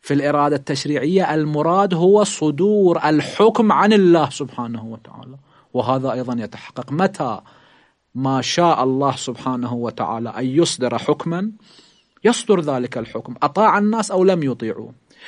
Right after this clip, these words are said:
وإرادته التكوينية في اختيار الناس.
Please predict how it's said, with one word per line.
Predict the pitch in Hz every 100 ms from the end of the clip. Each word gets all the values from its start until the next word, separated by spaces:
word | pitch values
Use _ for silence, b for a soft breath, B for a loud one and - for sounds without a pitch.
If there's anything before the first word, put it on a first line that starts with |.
| B B
وإرادته | 190 196 196 196 196 202 262 269 254
التكوينية | 254 - 254 - 262 254 254 262
في | 262 233 214
اختيار | - - 151 139 120
الناس. | 110 101 101 - - - -